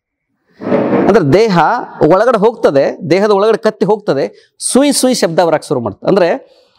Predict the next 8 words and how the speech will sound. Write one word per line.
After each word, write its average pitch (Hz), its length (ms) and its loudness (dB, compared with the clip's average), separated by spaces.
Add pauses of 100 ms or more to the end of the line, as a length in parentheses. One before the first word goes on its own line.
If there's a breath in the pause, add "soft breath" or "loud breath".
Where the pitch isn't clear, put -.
(140 soft breath)
ಅಲ್ಲಂ 202 300 2
ಪ್ರಭುದೇವರು 185 800 0 (200)
ತನ್ನ 180 200 0
ದೇಹವನ್ನ 175 520 -2
ಯೋಮಕಾಯ 175 680 0
ಮಾಡಿದ್ರು 117 360 -8
ಅಂತ. - 220 -10
ಅಂದ್ರೆ - 680 -4